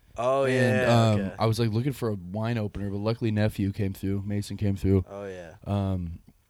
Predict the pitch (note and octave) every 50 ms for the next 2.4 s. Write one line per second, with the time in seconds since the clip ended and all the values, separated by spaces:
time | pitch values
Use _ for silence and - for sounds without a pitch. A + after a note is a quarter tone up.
0 | - - _ - _ - - G2+ G#2 A2+ A#2 A#2 A2 - - - - _ _ -
1 | A2+ A2+ A2+ G#2+ G#2 G2+ F#2+ F#2 F2 - - - F#2 G#2 G#2 G2+ G2 G2 G2+ F#2
2 | G2+ G2+ G2 F#2+ F#2 F#2 E2+